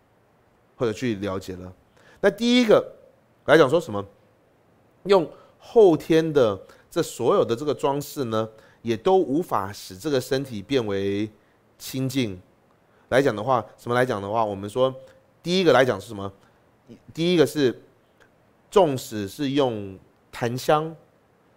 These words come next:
香水等这些的，这些好闻的这些的，的香气呢，也无法使我们这个身体为清净。第二个来讲的话，从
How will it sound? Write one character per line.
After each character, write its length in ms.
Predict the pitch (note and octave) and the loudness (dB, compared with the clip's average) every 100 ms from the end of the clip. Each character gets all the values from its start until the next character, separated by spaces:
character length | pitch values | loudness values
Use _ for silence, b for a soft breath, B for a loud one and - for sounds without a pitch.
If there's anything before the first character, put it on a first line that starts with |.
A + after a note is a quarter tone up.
| _ | _
香 360 | - - F3 F3+ | -6 0 0 0
水 380 | - B2 F#2 F2 b b b - | -4 -4 -4 -12 b b b -4
等 160 | A#2 | -4
这 80 | A2+ | -4
些 200 | C#3 D#3 | 0 0
的， 500 | C3+ C3+ A2+ G#2+ G2 | 2 2 4 2 0
这 180 | G2 - | -4 -12
些 240 | C3 C#3+ | -6 -4
好 260 | C3+ - C3+ | -4 -2 0
闻 320 | A2+ A2 A2 | 0 -2 -2
的 100 | C#3 | 0
这 120 | D3 D3+ | -2 -2
些 180 | D#3 | -6
的， 160 | C#3+ C3 - - A#2 | -2 -4 -6 -12 -6
的 240 | A2 G#2 | -4 -4
香 280 | - F#3+ G3 | -2 -2 -2
气 200 | - F#3+ | -4 -4
呢， 180 | D3 D3 - _ B B D3 | -2 -4 -8 _ B B -16
也 220 | A2+ A#2+ G#2+ G2 | -2 0 0 -4
无 220 | A2 B2 D#3 | -4 -2 0
法 400 | D#3 G#2 F#2+ - b b | 0 0 -2 -8 b b
使 220 | - B2 | -10 -6
我 120 | G2+ | -6
们 100 | G2 | -8
这 120 | A2 | -6
个 180 | A#2+ G#2+ | -2 -2
身 220 | G#2+ A#2+ | -2 -6
体 180 | A#2 G2+ | -6 -10
为 300 | F#2 F#2 F#2+ | -8 -8 -10
清 240 | - G#2 | -12 -16
净。 260 | G2 F#2+ F2+ - _ _ _ _ _ _ b b b b b _ _ _ | -14 -14 -16 -20 _ _ _ _ _ _ b b b b b _ _ _
第 140 | G#3+ | 6
二 140 | G#3+ F#3 | 8 8
个 80 | |
来 140 | D3 D#3 | 6 6
讲 140 | C#3 | 4
的 60 | G#2+ | -2
话， 160 | C3 | -4
从 260 | B2 A#2+ A#2+ | -4 -4 -8